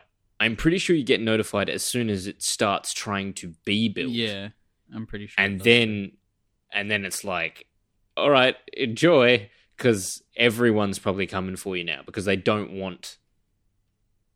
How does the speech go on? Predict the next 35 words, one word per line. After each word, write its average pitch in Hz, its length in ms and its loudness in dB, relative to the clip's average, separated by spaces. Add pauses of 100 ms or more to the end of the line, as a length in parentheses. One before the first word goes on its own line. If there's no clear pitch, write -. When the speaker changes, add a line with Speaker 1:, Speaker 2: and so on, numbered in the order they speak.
(1000)
Speaker 1:
it 135 180 4
makes 143 340 2
you 120 120 4
a 110 40 6
big 98 400 0
target, 85 600 -6 (140)
I 92 100 -4
guess. - 240 -10
So 165 160 0
if 175 180 4
you 185 80 -6
could 160 140 -12
pull 254 160 -2
it 214 80 2
off, 165 320 -2
I 165 80 0
reckon 214 320 -6
it 226 100 -8
would 190 140 -4
be 151 180 2
a, 131 60 0 (480)
I - 100 2
reckon 160 280 6
it 135 100 0
would 160 180 8
be 147 140 8
an 117 60 6
ultimate 107 420 0
flex - 340 -2
if 90 160 -4
there 101 140 2
was 98 240 2
a 95 80 -2
lot 117 300 2
of 151 240 -8